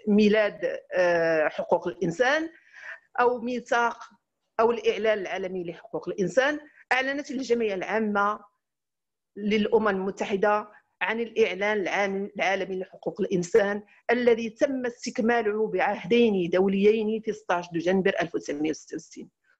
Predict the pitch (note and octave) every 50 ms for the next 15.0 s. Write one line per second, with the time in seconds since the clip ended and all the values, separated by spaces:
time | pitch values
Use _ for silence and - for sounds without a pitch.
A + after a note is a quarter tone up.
0 | _ _ _ - A3+ A#3+ A3+ A#3+ A3+ G#3 G3 G3+ A#3+ C#4 - - _ - _ -
1 | - - F#3+ F3 E3+ G3+ A#3 G3+ E3+ E3+ E3+ A#3 G#3+ A3 A3+ A#3 A#3 A3 F#3+ -
2 | - - D#3 F3 G#3+ G#3+ A3 G#3 - F3 F3 E3+ - E3 - - D#3+ - - D3+
3 | - _ - - F3 - - F3 F3 F#3+ B3 C#4+ D4 D#4 E4 - _ _ _ _
4 | _ _ _ _ _ _ - - - - - - - G3+ F#3+ G3 F2+ - - E3
5 | E3 D#3+ - - _ _ - E3+ - - - - - E3+ D#3+ D#3 - A3+ A#3 C4+
6 | C#4+ D4 D4+ D4 - - _ _ _ - A#3+ A#3+ A3 G3+ C4 C#4 G#3+ E3 E3 -
7 | - G#3+ G#3 G3+ G3 G#3+ A3 G#3+ G3 F3 - - F3+ - - G#3 G3+ - - F#3+
8 | E3 E3 D#3 D3+ F3 E3+ E3+ F3 F#3 F#3 F#3 F#3 F3+ F3+ - - _ _ _ -
9 | F#3+ A3+ - - - - F3 E3 E3+ E3 - - - F#3+ G3+ G3 F#3+ - - _
10 | - G#3 G#3+ G3+ G3 F3+ G3 G3+ F#3+ - - G3 - G3 E3 F3 - - - -
11 | F3 E3+ F#3 F3+ F#3+ _ _ _ - F#3+ F#3 - - G3+ G3 F#3+ F#3+ F3+ F#3 -
12 | - D#3+ E3 F3 F3+ F3+ F3 - _ _ - - F3+ F3 F3 E3+ E3+ E3+ E3 -
13 | G3 F#3 - G#3 G#3 - - A#3 G#3+ G3 F#3+ F3 F3 F3 - - G3 F3 F3 F3+
14 | F3+ E3+ F#3 G3+ - - F3+ E3 D3+ D3 - - F#3 F3 F3+ F3 E3+ F3 F3